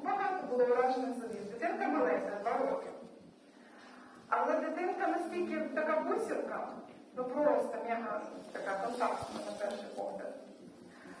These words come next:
З мам-, мама не хоче в наркоз, е, щось там, м, це був останній мій випадок, коли я, в принципі, взяла,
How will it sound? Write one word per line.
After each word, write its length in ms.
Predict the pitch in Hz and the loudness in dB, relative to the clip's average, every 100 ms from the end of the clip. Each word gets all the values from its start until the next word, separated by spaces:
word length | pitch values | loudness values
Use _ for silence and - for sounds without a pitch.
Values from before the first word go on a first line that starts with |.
| 226 233 | -10 -2
З 40 | |
мам-, 380 | 262 277 - 277 | 2 2 2 0
мама 260 | 294 302 | 2 2
не 80 | 294 | 2
хоче 340 | 277 269 269 254 | 2 2 2 2
в 100 | 220 | 2
наркоз, 680 | 214 208 196 - - - 320 | 0 2 4 4 2 0 4
е, 300 | 302 277 269 | 4 4 2
щось 280 | 269 262 | 2 2
там, 180 | 262 233 233 226 - 247 247 | 2 2 0 -4 -6 -8 -4
м, 760 | 262 262 262 262 262 262 262 214 - - - - - | -2 -2 -2 -2 -2 -4 -4 -6 -8 -12 -14 -6 0
це 140 | 320 | 2
був 260 | - 294 277 | 2 -2 -2
останній 320 | 285 285 254 247 | 0 2 2 2
мій 60 | |
випадок, 600 | 233 247 247 311 - - | 2 2 2 2 0 0
коли 180 | 247 247 | 2 4
я, 120 | 262 | 4
в 120 | 254 254 | 4 2
принципі, 420 | 254 254 247 214 208 208 220 | 0 -2 -4 -6 -6 -8 -2
взяла, 420 | 233 233 240 240 | 2 4 4 2